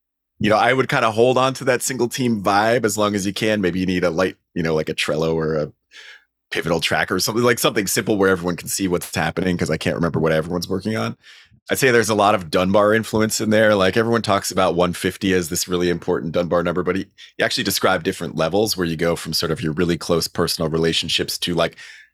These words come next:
up to, I can remember these, this number of people's names. And so there's, like,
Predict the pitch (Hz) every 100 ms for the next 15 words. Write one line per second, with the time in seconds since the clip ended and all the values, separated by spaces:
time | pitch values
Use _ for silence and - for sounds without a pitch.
0 | _ _ - 90 - 87 85 85 80 85
1 | 85 82 82 80 - 87 80 92 - 85
2 | 85 76 - - 76 76 78 80 98 131
3 | 143 - _ - - - 101 - 107 95
4 | 92 92 90 90 - -